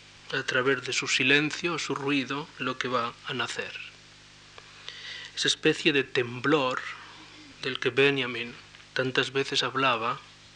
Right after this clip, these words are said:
con que ciertas cosas, ciertas huellas, comienzan a tener una extraordinaria voluntad narrativa.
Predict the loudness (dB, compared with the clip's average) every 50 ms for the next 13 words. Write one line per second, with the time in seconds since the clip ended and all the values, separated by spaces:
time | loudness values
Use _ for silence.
0 | -20 -20 -20 -20 -20 -18 -16 -16 -14 -14 -12 -14 -14 -14 -16 -20 -20 -14 -10 -6
1 | -4 -4 -2 -2 0 0 0 0 -2 -6 -10 -10 -8 -8 -2 2 2 2 2 2
2 | -2 0 2 2 2 2 2 2 0 2 0 0 0 0 -2 -4 -6 -8 -8 -10
3 | -10 -4 -2 -2 -2 -2 0 -2 0 0 0 0 2 2 2 2 0 -2 -4 -4
4 | -4 -4 -4 -2 -4 -4 -6 -10 -18 -20 -20 -20 -20 -20 -20 -20 -20 -20 -20 -20
5 | -20 -20 -16 -4 -2 0 2 2 2 2 0 0 -2 -2 -2 0 0 0 0 0
6 | -2 -2 0 0 0 0 -2 -6 -16 -12 -6 -4 -2 0 0 0 -2 -4 -12 -20
7 | -16 -6 -4 -2 0 0 -2 -4 -4 -2 2 4 4 4 2 0 -4 -2 0 2
8 | 2 2 2 0 -2 -2 -2 -2 -4 -4 -6 -6 -2 0 0 0 0 -2 -4 -2
9 | -4 -6 -6 -8 -10 -12 -10 -12 -12